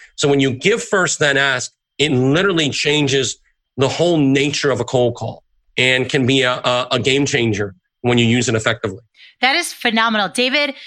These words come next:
Speaker 2: thank you, because Jay, listen to that. Look how much you've got to give. You've got so much knowledge that you give freely anyway. Now you can take that very concrete tip. When you pick up the phone and you want to cold call someone, just start giving and look at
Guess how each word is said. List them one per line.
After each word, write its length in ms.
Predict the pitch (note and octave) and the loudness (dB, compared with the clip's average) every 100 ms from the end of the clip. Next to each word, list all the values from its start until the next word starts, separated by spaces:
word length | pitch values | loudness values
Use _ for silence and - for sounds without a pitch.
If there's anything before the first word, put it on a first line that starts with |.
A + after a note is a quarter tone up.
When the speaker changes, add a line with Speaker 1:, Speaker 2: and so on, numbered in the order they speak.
| - - - | -20 -20 -6
Speaker 2:
thank 280 | A3+ A#3+ B3 | -2 -2 -2
you, 160 | D#4+ - | -2 -2
because 380 | A#3 A3+ G#3 | -2 -2 -4
Jay, 480 | - - A3 B3 D4+ C4 | -4 -2 0 0 -2 -4
listen 340 | C4+ C4+ D4+ | -4 -2 -2
to 140 | C4 B3 | -2 0
that. 280 | A3+ F#3 - | 0 -2 -6
Look 260 | G#3 C#4+ - | -4 -4 -2
how 180 | G4 | -2
much 300 | F4+ C#4+ - | 0 -2 -4
you've 220 | A3+ A#3 A3 | -4 -4 0
got 260 | A3+ G#3+ | -2 -2
to 120 | - A3+ | -6 -4
give. 300 | G#3+ F#3 A3 | -4 -4 -4
You've 100 | G#3+ | -2
got 200 | A3 - | -2 -2
so 260 | - A3+ | -2 0
much 260 | A#3+ D#4 - | 0 -2 -2
knowledge 360 | A3+ G#3+ G#3 | 0 0 -2
that 120 | A3+ G3+ | -6 -8
you 100 | F#3 | -8
give 280 | G3 G3+ | -4 -6
freely 440 | - A#3+ A3+ G#3 G3+ | -6 -4 -2 -2 -4
anyway. 520 | F#3 G3 G#3+ C4 C#4 C#4 - - - | -4 -2 0 0 -2 -6 -14 -8 -2
Now 340 | C4+ D#4 C4+ | 2 2 0
you 180 | A#3+ A#3+ | -2 -4
can 180 | - A#3 | -4 -2
take 220 | A#3+ - | -4 -6
that 180 | - - | -10 -6
very 300 | G3+ A3+ A#3 | -2 -2 -2
concrete 540 | A#3 A3+ A3 A#3 G#3+ | 0 -2 -2 -6 -4
tip. 280 | - F#3+ F#3 - - | -2 -2 -4 -16 -12
When 180 | - G#3+ | -2 0
you 80 | C#4+ | 0
pick 200 | D4 C#4+ | 0 -2
up 160 | A#3 - | -2 -2
the 80 | |
phone 380 | G#3+ G3 F3+ F#3+ | -4 0 0 -2
and 100 | G#3 | -2
you 100 | G#3+ | 0
want 140 | G#3 G#3 | 0 0
to 60 | |
cold 280 | - A3 A3 | -2 -4 0
call 160 | B3 B3+ | 0 0
someone, 340 | C#4 B3+ B3+ - - | -2 -2 -2 -6 -6
just 200 | - B3 | -4 -2
start 340 | - D4 C#4+ | 0 0 -2
giving 500 | - B3 C#4 A3+ G#3 | -2 0 0 -2 -2
and 380 | A3 G#3+ G#3 A3 - | -2 0 0 -2 -4
look 220 | A#3+ A#3+ | -4 -2
at 160 | A#3+ | -4